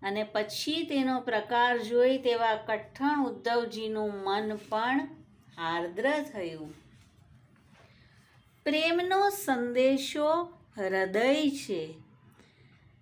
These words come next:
વાણી દ્વારા વિયોગના દુઃખનો સંદેશો મોકલી શકાય નહીં.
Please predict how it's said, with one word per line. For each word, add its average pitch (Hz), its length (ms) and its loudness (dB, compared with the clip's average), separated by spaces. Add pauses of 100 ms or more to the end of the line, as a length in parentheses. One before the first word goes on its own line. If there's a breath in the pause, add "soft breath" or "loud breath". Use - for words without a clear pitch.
(720)
વાણી 233 560 2
દ્વારા 285 460 6
વિયોગના 277 800 2 (120)
દુઃખનો 254 560 2
સંદેશો 247 800 2
મોકલી 226 560 -2
શકાય 247 540 -2
નહીં. 226 340 2